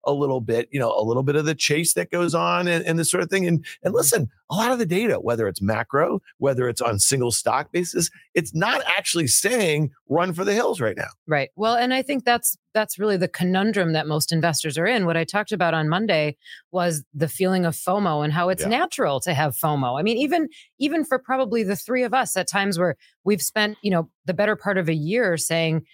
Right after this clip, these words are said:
Speaker 2: "Hey, things don't usually work out well when they're set up this way,"
Speaker 1: Yeah.
Speaker 2: and it hasn't come to fruition. So now I,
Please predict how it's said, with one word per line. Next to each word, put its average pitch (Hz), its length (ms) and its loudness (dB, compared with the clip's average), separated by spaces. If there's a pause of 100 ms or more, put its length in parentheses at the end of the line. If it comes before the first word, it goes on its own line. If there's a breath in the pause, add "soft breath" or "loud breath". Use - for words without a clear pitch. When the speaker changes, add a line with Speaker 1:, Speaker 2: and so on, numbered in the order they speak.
(180 soft breath)
Speaker 2:
"Hey, 202 200 2
things 220 300 -2
don't 208 200 0
usually 185 280 0
work 170 280 -2
out 185 200 0
well 165 240 2
when 156 120 0
they're 147 120 0
set 170 240 0
up 233 220 0
this - 240 2
way," 143 300 0
Speaker 1:
Yeah. - 140 -6 (180 loud breath)
Speaker 2:
and 180 120 0
it 165 60 0
hasn't 156 300 0
come 170 120 2
to 165 60 0
fruition. 180 480 0
So 180 100 -2
now 170 140 0 (160)
I, 170 220 0